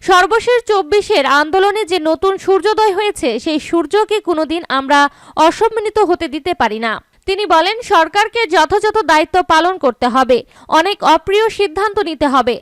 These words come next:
আমরা সবাই চেয়েছিলাম, প্রতিহিংসার রাজনীতিতে বিশ্বাস করি না। আজকে কেন এই পরিস্থিতি তৈরি হলো, এমন প্রশ্ন রাখেন তিনি।" ধানমন্ডি বত্রিশ নম্বরে শেখ মুজিবুরের বাড়ি গুঁড়িয়ে দেওয়ার প্রতি ইঙ্গিত করে তিনি বলেন, "পাঁচ ফেব্রুয়ারির ঘটনা সম্পর্কে আমার কাছে একজন রাষ্ট্রদূত জানতে চেয়েছেন।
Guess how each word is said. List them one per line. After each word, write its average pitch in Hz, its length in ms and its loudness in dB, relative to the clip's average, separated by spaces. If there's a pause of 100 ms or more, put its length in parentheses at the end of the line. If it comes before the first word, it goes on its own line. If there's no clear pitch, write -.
(140)
আমরা 285 220 -2
সবাই 320 360 0
চেয়েছিলাম, 359 500 -2 (140)
প্রতিহিংসার 415 760 -2
রাজনীতিতে 302 640 -2
বিশ্বাস 302 440 -4
করি 247 240 -2
না। 240 220 -2 (220)
আজকে 359 420 -2
কেন 370 280 0
এই 440 180 0
পরিস্থিতি 403 560 -2
তৈরি 359 340 -2
হলো, 370 320 0
এমন 302 300 -4
প্রশ্ন 381 400 -6
রাখেন 254 360 -4
তিনি।" 254 340 -8 (260)
ধানমন্ডি 381 440 0
বত্রিশ 392 520 0
নম্বরে 415 380 0
শেখ 392 240 -6
মুজিবুরের 339 560 -2
বাড়ি 320 340 0
গুঁড়িয়ে 349 360 2
দেওয়ার 403 260 2
প্রতি 330 340 -4
ইঙ্গিত 370 380 -4
করে 302 200 2
তিনি 277 220 -6
বলেন, 240 300 0 (220)
"পাঁচ 339 320 2
ফেব্রুয়ারির 381 500 0
ঘটনা 359 360 0
সম্পর্কে 392 540 -2
আমার 339 320 2
কাছে 370 280 0
একজন 311 340 0
রাষ্ট্রদূত 277 540 0
জানতে 302 420 -2
চেয়েছেন। 233 460 -4